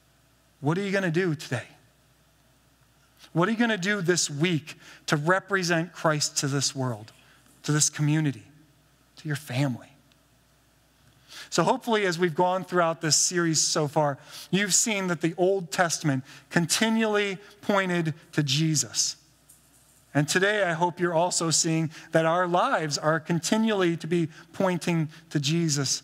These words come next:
as well. So who is this Jesus, then? Who is this baby that was born in Bethlehem over two thousand years ago that we so often celebrate at Christmas? Well, he was right there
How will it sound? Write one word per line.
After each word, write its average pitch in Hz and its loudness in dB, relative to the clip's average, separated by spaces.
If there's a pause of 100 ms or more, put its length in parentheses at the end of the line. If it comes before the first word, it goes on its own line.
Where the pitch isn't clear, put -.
as 135 -4
well. 135 -2 (1700)
So 165 0
who 214 -2
is 190 -2
this 139 -2
Jesus, 131 -4
then? - -16 (680)
Who 240 4
is 254 0
this 196 2
baby 165 0 (200)
that 160 0
was 151 0
born 180 0
in 160 2
Bethlehem 160 0
over 160 0
two 196 -4
thousand 170 0
years 156 0
ago 139 -2 (240)
that 160 -2
we 170 0
so 190 2
often 156 0 (220)
celebrate 143 0
at 139 -8
Christmas? - -2 (1700)
Well, 117 -8
he 175 -2
was 156 -2
right 170 0
there 139 -2